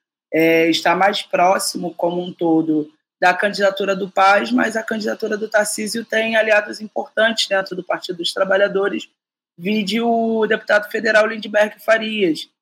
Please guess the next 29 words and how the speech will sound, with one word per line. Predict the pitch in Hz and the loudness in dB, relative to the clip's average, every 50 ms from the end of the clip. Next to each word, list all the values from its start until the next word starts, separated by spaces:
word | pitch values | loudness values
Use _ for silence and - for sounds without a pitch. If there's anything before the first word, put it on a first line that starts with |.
| _ _ _ _ _ _ - | _ _ _ _ _ _ -2
que, | 185 185 185 180 180 180 143 165 | 2 4 6 6 6 4 4 4
é, | 190 190 180 185 180 180 185 | 4 4 4 4 4 4 2
vem | 180 180 190 202 208 | 2 2 0 0 -2
compondo | - 226 233 240 - - - 214 226 240 247 220 | -2 -4 -4 -4 -2 0 2 2 2 2 2 0
os | 240 208 202 | -2 -4 -6
espaços | 196 - - - 185 185 185 - - 175 170 | -8 -6 -2 0 0 0 0 -2 -6 -8 -8
da | 185 175 | -8 -8
campanha. | - 185 180 175 156 - 170 165 156 151 143 143 139 139 - _ _ _ _ | -6 -6 -8 -8 -6 -2 0 0 2 2 0 -2 -4 -8 -12 _ _ _ _
Então, | - 214 220 233 | 0 2 4 4
a | 247 | 4
gente | 247 233 262 262 269 - | 2 0 -4 -6 -6 -8
tem | - 277 285 277 277 | -4 -2 -2 0 0
feito | - 269 269 - - | 0 0 0 0 -2
esses | 247 254 - 254 220 | -4 -4 -4 -4 -4
diálogos, | 202 247 - - 214 202 196 180 165 160 160 160 160 | -2 0 2 4 4 4 4 4 0 -2 -4 -6 -6
assim, | 165 160 - - 160 | -6 -6 -6 -6 -8
o | 156 | -6
pessoal | 151 - 165 160 - - 180 185 190 | -4 -4 -4 -2 -2 0 0 0 0
tem | 185 - 202 208 | -2 -6 -10 -10
buscado | 202 214 214 - - - 185 175 175 180 185 185 196 202 202 202 - _ _ _ _ _ _ _ - | -10 -8 -8 -8 -4 0 2 2 4 4 2 0 -2 -4 -6 -8 -12 _ _ _ _ _ _ _ -10
incessantemente, | 185 190 - - 226 214 - 214 202 - - 190 190 196 196 - | -8 -4 -4 -2 -2 -2 -4 -6 -6 -6 -4 -4 -4 -4 -4 -4
seja | - 196 190 202 | -6 -4 -2 -2
as | 202 180 | -4 -4
direções | 196 202 196 196 185 - 185 180 - | -4 -4 -4 -4 -2 -4 -6 -6 -6
partidárias, | - - 170 - - - 160 156 156 165 180 190 196 190 185 190 190 185 180 - _ _ _ _ _ - | -6 -6 -6 -6 -8 -8 -2 0 2 4 4 4 4 4 2 0 -4 -6 -8 -12 _ _ _ _ _ -2
as | 170 180 180 - | -2 0 0 0
suas | - 196 180 | -2 -2 -4
figuras | - - - 185 160 175 180 170 165 165 | -4 -6 -6 -4 -2 0 0 0 -2 -4
públicas, | - _ - 175 190 202 190 180 196 196 190 - 202 196 190 - - | -6 _ -2 -2 0 0 -2 -2 -4 -4 -4 -2 -2 -2 -2 -4 -8